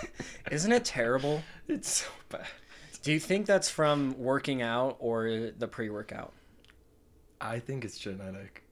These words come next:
Speaker 1: I full-heartedly believe that, 'cause I, most of the time, I'll just be standing around and, like, I profusely sweat.
Speaker 2: Mm-hmm.
Speaker 1: Mostly just the entire body, which is,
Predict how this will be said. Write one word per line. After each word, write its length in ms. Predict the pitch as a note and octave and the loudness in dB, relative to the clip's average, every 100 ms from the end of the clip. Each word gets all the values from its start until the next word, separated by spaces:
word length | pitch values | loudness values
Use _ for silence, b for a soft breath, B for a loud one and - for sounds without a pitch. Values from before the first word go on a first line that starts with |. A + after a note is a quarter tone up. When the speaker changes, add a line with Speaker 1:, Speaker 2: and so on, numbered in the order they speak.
| _ | _
Speaker 1:
I 280 | A2 G#2+ G#2 F#2 _ - | -6 -4 -4 -10 _ -16
full-heartedly 680 | - A2+ G#2 G#2+ G#2 F#2+ F#2+ | -6 -4 0 0 0 -6 -8
believe 380 | G2 G2 G2+ | -8 -8 -6
that, 160 | G2 - | -6 -4
'cause 180 | - B2+ | -2 4
I, 280 | C3 D3+ - - - | 8 8 6 -4 -12
most 360 | C#3+ C3+ C3 - | 0 2 2 0
of 80 | A#2+ | -2
the 20 | |
time, 180 | A#2+ A2 | 0 0
I'll 60 | |
just 220 | G2 G2 - | -4 -8 -10
be 60 | |
standing 340 | - G2+ F#2+ F#2 | -8 -8 -8 -8
around 260 | F#2+ F#2+ | -8 -8
and, 220 | F#2 F#2 F#2 - - | -8 -10 -10 -12 -10
like, 160 | F#2+ - - - - A#2+ | -10 -12 -18 -20 -14 -12
I 200 | G2 B2 - | -10 -12 -14
profusely 540 | - - - - - | -16 -14 -12 -12 -12
sweat. 360 | - - - - - B B | -12 -12 -12 -14 -20 B B
Speaker 2:
Mm-hmm. 360 | B2+ A#2+ A2+ A2 - - | -8 -6 -6 -6 -10 -14
Speaker 1:
Mostly 840 | G2+ G2+ G2+ G2 - - F#2+ F#2+ - - - _ | -10 -8 -8 -10 -12 -12 -12 -12 -14 -20 -20 _
just 300 | - - - - - - - | -16 -12 -12 -14 -20 -20 -12
the 160 | G#2 | -8
entire 420 | F#2+ F#2 - - | -8 -8 -10 -12
body, 380 | - - D#2 - - | -10 -10 -12 -14 -14
which 220 | A2 G2+ | -10 -8
is, 320 | G2+ G2 - | -6 -6 -8